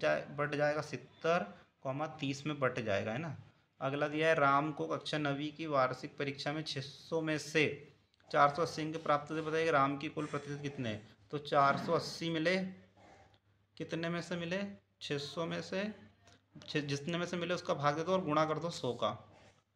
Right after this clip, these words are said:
है ना। गुणा करना है आपको सौ का, मैं वापस से करवा देता हूँ। अ, राम को कक्षा नवीं की वार्षिक परीक्षा में छः सौ में से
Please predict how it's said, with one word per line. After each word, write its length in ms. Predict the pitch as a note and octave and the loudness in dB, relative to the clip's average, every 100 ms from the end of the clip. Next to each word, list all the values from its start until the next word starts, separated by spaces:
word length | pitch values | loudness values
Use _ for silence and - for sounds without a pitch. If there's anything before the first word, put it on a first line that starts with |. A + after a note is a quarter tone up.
| _ _ _ | _ _ _
है 60 | E3+ | -10
ना। 100 | F3 | -8
गुणा 260 | C3+ C3+ C#3+ | -4 -4 -2
करना 240 | C#3 C#3 | -4 -2
है 60 | D3+ | -2
आपको 320 | C#3+ - E3+ - - _ | -4 -8 -14 -16 -20 _
सौ 200 | - C#3+ C3 | -8 -4 -2
का, 180 | B2+ C3 | -2 -2
मैं 140 | C3+ | -2
वापस 280 | B2+ A#2+ C3 | -2 -2 -6
से 140 | C#3 | -4
करवा 220 | C3+ B2 B2 | -2 0 0
देता 200 | A#2+ C3+ | 0 -2
हूँ। 320 | D#3+ F#3 - - - _ _ _ _ - | -2 -6 -12 -20 -20 _ _ _ _ -6
अ, 60 | D3 D3+ D3 | 0 0 0
राम 400 | C3 C3+ C#3 D#3+ | 2 6 6 4
को 140 | D3+ E3 | 0 -2
कक्षा 600 | D#3 A#2+ - D3+ D#3+ - D3 | -2 -6 0 4 4 2 0
नवीं 340 | C#3+ C#3 D3+ | 0 0 -2
की 100 | D3+ D#3+ | -2 2
वार्षिक 320 | C3 D3+ C#3+ | 2 0 -6
परीक्षा 400 | D3 C#3+ - D3+ | -8 -6 -4 -2
में 180 | D3+ D#3 | 0 -2
छः 160 | - C#3+ | -2 -2
सौ 300 | C#3+ - E3+ | -2 -6 -2
में 140 | D#3+ C#3 | 0 -2
से 180 | B2+ | -4